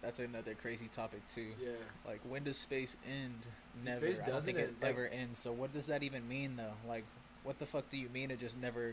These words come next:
Speaker 1: goes? Like, it goes on forever?
Speaker 2: Like, the
Speaker 1: Like,
Speaker 2: whole idea of space is that it's
Speaker 1: that's what I'm
Speaker 2: never
Speaker 1: saying. Like,
Speaker 2: ending.
Speaker 1: I understand
Speaker 2: It's
Speaker 1: what it means,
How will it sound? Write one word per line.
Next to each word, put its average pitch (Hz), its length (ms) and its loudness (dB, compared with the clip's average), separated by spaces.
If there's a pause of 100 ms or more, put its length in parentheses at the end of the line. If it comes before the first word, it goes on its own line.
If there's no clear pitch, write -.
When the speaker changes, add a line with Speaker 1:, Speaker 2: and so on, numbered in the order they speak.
Speaker 1:
goes? 117 400 2
Like, 117 160 0
it 117 100 -2
goes 120 160 0
on 120 140 -2
forever? 127 460 2 (180)
Speaker 2:
Like, 139 160 4
the 147 80 6
Speaker 1:
Like, 151 80 6
Speaker 2:
whole 156 100 10
idea 151 380 6
of 156 60 6
space 156 260 6
is 151 80 -4
that 143 160 6
it's 127 100 2
Speaker 1:
that's 131 160 4
what 135 100 6
I'm 135 60 6
Speaker 2:
never 131 100 6
Speaker 1:
saying. 135 240 6
Like, 123 120 6
Speaker 2:
ending. 143 80 10
Speaker 1:
I - 20 8
understand 143 400 8
Speaker 2:
It's - 20 2
Speaker 1:
what 135 120 8
it 135 80 6
means, 135 220 6